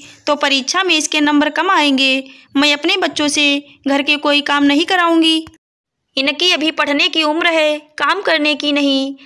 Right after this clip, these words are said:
मंदाकिनी जी को पता था कि उर्मिला से उलझने का कोई फायदा नहीं। उसने जो अपने मन में एक धारणा बना ली, वो बना ली, किसी की सुनेगी नहीं।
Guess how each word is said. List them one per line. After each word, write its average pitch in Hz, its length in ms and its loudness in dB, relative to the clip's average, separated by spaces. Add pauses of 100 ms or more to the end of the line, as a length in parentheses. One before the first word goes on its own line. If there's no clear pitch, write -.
(140)
मंदाकिनी 277 600 0
जी 330 120 -2
को 302 140 -2
पता 302 260 -2
था 302 320 0 (280)
कि 311 80 -2
उर्मिला 311 380 0
से 339 140 -2
उलझने 294 400 0
का 311 140 -2
कोई 302 300 0
फायदा 285 360 -2
नहीं। 277 400 0 (260)
उसने 330 320 0
जो 320 140 0
अपने 302 240 0
मन 294 180 -2
में 294 220 2
एक 330 120 0
धारणा 294 440 2
बना 285 240 0
ली, 277 400 -2 (160)
वो 294 140 0
बना 285 280 0
ली, 320 300 0 (280)
किसी 370 240 0
की 320 160 -2
सुनेगी 330 440 0
नहीं। 269 460 0